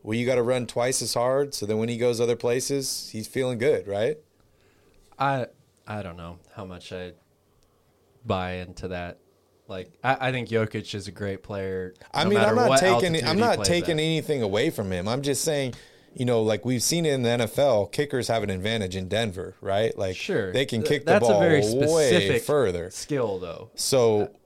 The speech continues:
Speaker 1: what about basketball players that are constantly running up and down? Like, if you train in Denver, are you better off? How much of an edge is that really?
Speaker 2: I,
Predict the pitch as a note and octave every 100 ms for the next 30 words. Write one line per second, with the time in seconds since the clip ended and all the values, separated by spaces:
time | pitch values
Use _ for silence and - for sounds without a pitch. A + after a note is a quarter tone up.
0 | _ A#2+ B2+ D#3 D#3+ D3+ D3 D#3+ F#3 C#3
1 | A#2 B2 A#2+ G#2+ A2 - C3+ B2 A#2+ A2
2 | B2+ B2 B2 A2 G#2 B2+ A#2 G#2+ G2+ G#2
3 | D#3+ - D#3 D#3+ C#3+ A2+ C3 D3 D#3+ C3+
4 | C#3 C#3+ C#3 G#2+ C3 C#3 B2+ D3+ - -
5 | D3+ E3 D3+ D3+ C3 A2 B2+ C3 G#2+ A2
6 | A#2 A2 A#2 A2+ G2+ A#2+ D3 - _ _
7 | _ - - _ _ _ -